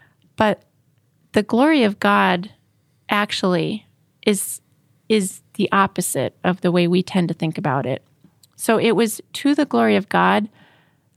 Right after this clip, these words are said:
that Jesus became flesh. So much so, Luther says,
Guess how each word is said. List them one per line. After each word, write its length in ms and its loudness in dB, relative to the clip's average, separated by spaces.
that 420 0
Jesus 380 -2
became 420 -6
flesh. 640 -6
So 400 0
much 320 0
so, 520 0
Luther 280 0
says, 540 -8